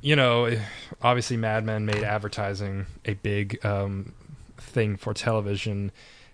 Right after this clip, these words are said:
Um, no, I'm not gonna pretend that, like, they invented advertising on T V, but I'm just saying, like, that, like, like, made it very popular.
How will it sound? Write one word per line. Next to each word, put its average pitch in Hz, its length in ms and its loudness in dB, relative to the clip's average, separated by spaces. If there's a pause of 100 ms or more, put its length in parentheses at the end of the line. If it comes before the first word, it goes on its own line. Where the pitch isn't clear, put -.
(100)
Um, 101 540 -2 (1800)
no, 131 160 0
I'm 120 140 4
not 117 180 2
gonna 113 160 -2
pretend 107 300 -4
that, - 140 -10
like, 104 120 -2
they 101 140 -4
invented 101 640 -4 (100)
advertising 101 720 -6
on 98 200 -6
T - 140 -6
V, 98 160 -4
but 95 120 -6
I'm 104 60 -4
just - 80 -2
saying, 113 160 4
like, 104 160 0
that, 104 220 2
like, 104 180 -2
like, 113 240 -4
made 107 120 -4
it 101 40 -4
very 98 120 -4
popular. 117 460 2